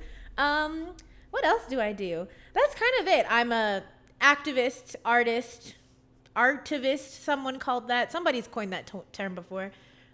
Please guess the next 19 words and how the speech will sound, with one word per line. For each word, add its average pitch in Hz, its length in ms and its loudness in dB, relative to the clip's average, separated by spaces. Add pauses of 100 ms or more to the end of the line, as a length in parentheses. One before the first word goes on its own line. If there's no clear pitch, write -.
(120)
Um, 311 440 -4 (460)
and 349 180 -4
yeah, 269 400 2
Fourth 403 340 0
Wall, 311 280 2
I'm 254 160 2
also 262 240 0
the 247 80 0
founder 226 480 -2
slash 214 380 -2
creator 202 500 -4
of 233 160 -6
Fourth 208 300 -6
Wall. 202 320 -2
Me 262 380 -4
and 220 160 -6
my 220 120 -4
friend 208 220 -8
Gail 208 400 -2